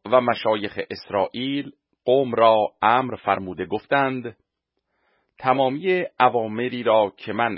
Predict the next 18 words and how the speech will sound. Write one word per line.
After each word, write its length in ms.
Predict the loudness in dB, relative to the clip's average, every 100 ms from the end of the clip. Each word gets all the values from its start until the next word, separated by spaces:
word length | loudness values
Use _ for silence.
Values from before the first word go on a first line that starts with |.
| -6
امروز 580 | -6 -4 -2 -4 -6 -10
به 100 | -10
شما 460 | -6 -4 -2 -2 -2
امر 380 | 2 2 2 -2
می‌فرمایم 960 | -6 -4 0 0 0 -2 -2 -2 -4 -12 _ -6
نگاه 420 | -2 2 2 2
دارید 520 | -2 -2 -6 -18 _ _ _ _ _ _ _
و 140 | -6 2
در 140 | 2
روزی 380 | 2 -2 -4 -8
که 160 | -6 -2
از 200 | 0 0 -4
اردن 500 | -6 -2 -2 -2 -4 -10 _
به 140 | -6
زمینی 460 | -2 -2 -2 -6 -8
که 140 | -8
یهوه 500 | -2 -2 -2 0 0
خدایت 640 | 0 -2 0 0 0 -4